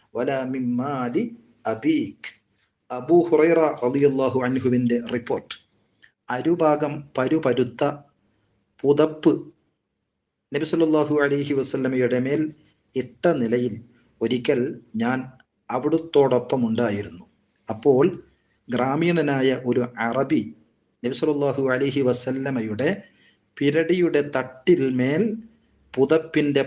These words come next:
പരുപരുത്ത അരുഭാഗം കല വീഴ്ത്തും വിധം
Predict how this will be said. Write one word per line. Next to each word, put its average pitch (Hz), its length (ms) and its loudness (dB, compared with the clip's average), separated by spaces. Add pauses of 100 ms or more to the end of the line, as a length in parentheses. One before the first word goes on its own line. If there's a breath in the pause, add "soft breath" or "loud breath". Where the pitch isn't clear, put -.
പരുപരുത്ത 143 680 2 (840)
അരുഭാഗം 135 720 0 (260)
കല 147 300 -2
വീഴ്ത്തും 131 580 0
വിധം 113 300 0